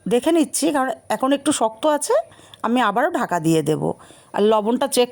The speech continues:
করেছিলাম, লবণটা একটু কম আছে, তাই আর একটু লবণ দিয়ে দিলাম। দিয়ে আমি আরও ঢাকা দিয়ে দু মিনিট রান্না করে নেব। দু মিনিট পর ঢাকাটা খুলে নিলাম।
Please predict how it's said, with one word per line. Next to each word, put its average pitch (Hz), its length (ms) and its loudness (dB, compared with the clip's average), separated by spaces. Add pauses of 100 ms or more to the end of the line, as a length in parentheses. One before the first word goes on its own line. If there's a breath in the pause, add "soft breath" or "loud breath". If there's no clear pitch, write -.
করেছিলাম, 285 380 2 (100)
লবণটা 220 380 0
একটু - 140 -4
কম 233 300 2
আছে, 285 160 -2
তাই 349 160 2
আর 202 120 0
একটু - 120 -4
লবণ 214 360 2
দিয়ে 180 140 2
দিলাম। 151 340 0 (840 loud breath)
দিয়ে 277 160 4 (140)
আমি 233 160 0
আরও 226 220 2 (420 soft breath)
ঢাকা 208 320 -2
দিয়ে 269 200 2 (120)
দু 311 140 4
মিনিট 262 180 4 (120)
রান্না 175 240 0
করে 160 240 0
নেব। 156 240 -2 (2750 loud breath)
দু 196 160 -2
মিনিট 349 340 4
পর 294 120 4 (120)
ঢাকাটা 185 380 -2
খুলে 160 220 0
নিলাম। 147 340 -4